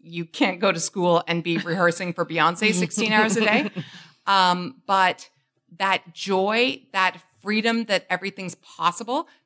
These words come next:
Speaker 1: that to me, I don't know about you guys, but that to me speaks so clearly to those college and university years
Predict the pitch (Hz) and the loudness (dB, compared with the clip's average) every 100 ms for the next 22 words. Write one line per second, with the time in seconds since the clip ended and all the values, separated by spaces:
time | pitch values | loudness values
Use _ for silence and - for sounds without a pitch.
0 | - 247 320 - 233 233 277 202 - 196 | -6 -2 -2 -2 0 2 2 0 -2 -4
1 | 214 233 214 196 170 214 175 170 214 - | -2 0 -2 -2 -4 -4 -4 -4 -8 -6
2 | 214 220 - 214 202 - - 208 - - | -2 -2 -6 -8 -2 -2 -2 -10 -6 -4
3 | - 202 202 _ - 196 202 202 190 175 | -2 -2 -4 _ -16 -6 -2 0 0 -4
4 | - 208 175 170 165 165 - _ _ _ | -6 -6 0 4 4 2 -2 _ _ _
5 | _ _ - - 190 190 175 175 175 175 | _ _ -16 -2 4 4 2 0 0 2
6 | 170 165 - 180 156 147 170 151 - | 2 0 0 -6 -8 -2 0 0 -4